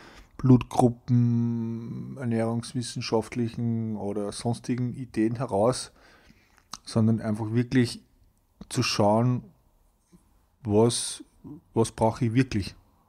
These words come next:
grad jetzt in dem Moment. Also mit dem, was da ist. Also ich kann eh nicht, wenn ich nicht so viel Geld hab, quasi alles haben, aber <clears throat> ich entscheide mich halt dann quasi zwischen,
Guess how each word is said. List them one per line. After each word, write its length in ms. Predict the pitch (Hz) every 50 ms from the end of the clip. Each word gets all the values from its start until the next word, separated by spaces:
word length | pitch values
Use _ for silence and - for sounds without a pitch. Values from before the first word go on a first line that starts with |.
| _ _ - -
grad 320 | - - 104 101 - - - _ _
jetzt 200 | - 113 107 -
in 80 | 117 110
dem 100 | 110 107
Moment. 420 | 110 104 101 98 98 98 - - - -
Also 260 | 104 92 98 98 92 - - _ _ _ _ _ _ _ _ _ _ _ _ _ - - - - - - _ _ _
mit 200 | - 120 - -
dem, 140 | 127 117 113
was 140 | 117 110 -
da 160 | - 104 101
ist. 80 | 98 95
Also 140 | 95 98
ich 80 | 104 101
kann 180 | - - 110 107
eh 100 | 104 104
nicht, 260 | 110 107 104 - - - - - - - _ _ _ _ _ _ _ _ _ _ _ _ _ _ _ _ _ - - _ _ _ _ - - _ _ _ _ - - _ _ _ _ _ _ - - - - - -
wenn 120 | 117 107
ich 60 | 101
nicht 40 | 95
so 80 | - -
viel 140 | - 110 -
Geld 200 | - 104 107 110
hab, 160 | 107 - -
quasi 240 | - 113 101 113 110
alles 320 | 110 113 113 - - -
haben, 240 | 110 107 113 127 113
aber 400 | 110 104 104 110 110 110 104 - - - - _ _ _ _ _ _ _ _ _ _ _ _ _ - - - - - - - -
<clears throat> 680 | - - - - - - - - - 160 151 147 135 -
ich 100 | 143 120
entscheide 320 | 120 113 - 113 110 110
mich 80 | 120 117
halt 200 | 113 113 110 -
dann 100 | 117 113
quasi 260 | - 113 107 110 117
zwischen, 600 | 107 - 120 110 - - 117 110 113 110 104 98